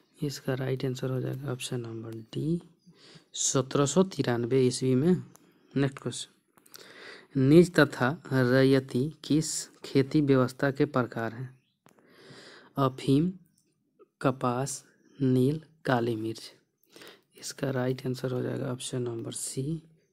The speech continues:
नील। नेक्स्ट क्वेश्चन, जो बागान मालिक खुद अपनी जमीन पर खेती करता था, तो उसको कौन सी नील खेती व्यवस्था कहा जाता था?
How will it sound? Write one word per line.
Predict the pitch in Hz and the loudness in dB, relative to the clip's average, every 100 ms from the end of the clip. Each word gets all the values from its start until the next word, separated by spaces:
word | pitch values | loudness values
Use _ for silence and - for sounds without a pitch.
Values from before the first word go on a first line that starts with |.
| _ - | _ 0
नील। | 131 120 113 110 - _ - | 2 4 0 -4 -14 _ -2
नेक्स्ट | 135 139 - | 0 0 -2
क्वेश्चन, | 123 - - _ _ _ _ _ _ _ _ _ _ _ _ _ _ _ _ _ _ _ _ _ _ - _ _ | -6 -6 -14 _ _ _ _ _ _ _ _ _ _ _ _ _ _ _ _ _ _ _ _ _ _ -20 _ _
जो | 135 123 147 170 | 0 4 8 8
बागान | 143 147 135 156 160 | 8 6 8 8 8
मालिक | 139 139 147 147 | 6 6 6 4
खुद | - 147 135 | 4 4 4
अपनी | 131 131 143 160 | -2 2 6 6
जमीन | 143 131 131 139 156 | 6 4 6 6 4
पर | 143 131 | 2 0
खेती | - 127 127 147 | 0 0 2 -2
करता | 143 120 - 120 | 0 -4 -2 -4
था, | - 123 - _ _ - - _ _ - | -6 -10 -12 _ _ -20 -20 _ _ 4
तो | 156 | 4
उसको | - 160 156 - 131 127 | 4 2 2 0 -4 -4
कौन | - 139 147 | 0 2 2
सी | 143 143 | 4 4
नील | 135 139 143 - - - - _ _ _ _ _ | 4 2 0 -6 -20 -20 -20 _ _ _ _ _
खेती | - - 135 135 156 151 | -2 4 4 6 4 4
व्यवस्था | 139 139 135 127 - 165 | 2 2 2 0 -4 -6
कहा | - 135 120 131 | -4 -4 -2 -2
जाता | 131 131 - | -4 -6 -12
था? | 131 | -16